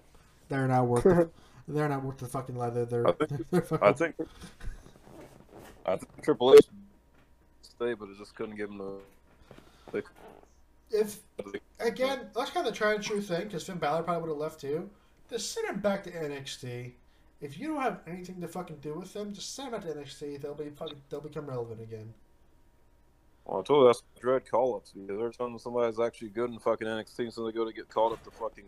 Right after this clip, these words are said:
Speaker 3: Raw. Not, you know, I fucking dread it 'cause they're gonna go to shits.
Speaker 1: Yeah, I mean, again, I think we discussed this, like, months ago, but, like, how many,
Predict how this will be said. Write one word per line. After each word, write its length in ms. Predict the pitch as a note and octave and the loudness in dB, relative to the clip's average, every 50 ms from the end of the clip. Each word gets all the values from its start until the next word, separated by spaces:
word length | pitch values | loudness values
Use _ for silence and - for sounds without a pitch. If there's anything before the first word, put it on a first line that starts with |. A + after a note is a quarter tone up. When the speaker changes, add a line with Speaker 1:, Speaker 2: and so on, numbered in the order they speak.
| F#2+ | -8
Speaker 3:
Raw. 380 | F#2+ G2+ A2 A2 G#2+ G#2 G2 F#2+ F#2+ - - - - - - - - - - - - - - - - - - - - | -2 0 2 2 2 2 0 -4 -10 -16 -20 -20 -20 -20 -20 -20 -20 -20 -20 -20 -20 -20 -20 -20 -20 -20 -18 -12 -8
Not, 140 | A2+ A#2 A2+ - | -8 -8 -8 -8
you 60 | G#2+ | -12
know, 60 | G2+ G2 | -12 -12
I 60 | G2 | -12
fucking 300 | - - A#2 G#2 - G#2+ G2 - | -10 -8 -8 -8 -8 -10 -18 -14
dread 160 | G2+ G#2 A2+ - | -10 -10 -10 -10
it 40 | |
'cause 160 | - - - G2+ | -12 -16 -20 -20
they're 240 | G2+ G#2 G#2+ G#2+ | -20 -18 -18 -14
gonna 0 | G#2+ | -10
go 80 | A2 G#2 | -10 -10
to 320 | G2+ F#2 - - - - | -10 -12 -18 -18 -14 -10
shits. 340 | B2+ A#2 - - - - - - - - - - - - - - - _ - - - - - - - - - - - - - - - - - - - - - - | -10 -10 -10 -12 -18 -18 -18 -20 -20 -20 -20 -20 -20 -20 -20 -20 -20 _ -20 -20 -20 -20 -20 -20 -20 -20 -20 -20 -20 -20 -20 -20 -20 -20 -20 -20 -20 -20 -20 -18
Speaker 1:
Yeah, 80 | B3 - | -16 -16
I 160 | - - - | -14 -14 -16
mean, 100 | - - - - | -16 -18 -16 -12
again, 240 | - A#3 B3+ A#3 F#3 - - - - - - - - - - - - - - | -10 -8 -6 -6 -8 -8 -12 -18 -20 -20 -20 -20 -20 -20 -20 -20 -20 -20 -18
I 20 | - | -16
think 140 | - A#3+ | -12 -12
we 40 | A3 G3+ | -12 -12
discussed 320 | - - - G#3 G3+ - | -10 -6 -6 -6 -6 -6
this, 180 | G3+ F#3 - - | -10 -10 -12 -12
like, 260 | G3+ - E3+ D#3+ - - - - - - - - - - - - - - - - - - - - - - - - | -14 -14 -16 -16 -16 -18 -20 -20 -20 -20 -20 -20 -20 -20 -20 -20 -20 -20 -20 -20 -20 -20 -20 -20 -20 -20 -16 -12
months 240 | F3 F#3 F#3+ F3+ - | -12 -10 -10 -10 -12
ago, 240 | C#3+ C3+ C3 B2 A#2+ | -10 -8 -8 -8 -8
but, 100 | A2+ A#2 G#2 | -8 -8 -10
like, 160 | G#2 G#2+ - | -10 -12 -12
how 180 | - - A3+ C4+ | -6 -6 -4 -4
many, 360 | G#3 F#3+ F#3+ F#3 F3+ F3 E3 | -4 -6 -8 -8 -8 -10 -10